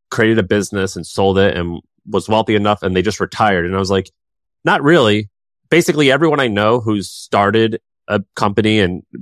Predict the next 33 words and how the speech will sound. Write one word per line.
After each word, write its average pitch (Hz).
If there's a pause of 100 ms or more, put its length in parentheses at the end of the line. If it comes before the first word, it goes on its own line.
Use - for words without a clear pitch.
(420)
had 107
some 110
type 101
of 92
success, -
usually 147
after 110
some 147
amount 98
of 90
time, 95
six -
months 110
or 92
three 107
years, 110
they 127
usually 175
get 123
to -
something. 95
Sometimes 117
it's 98
more 123
intense, 113
sometimes 101
less 110
intense, 107
but -
they 139
usually 160
do 90
something. 90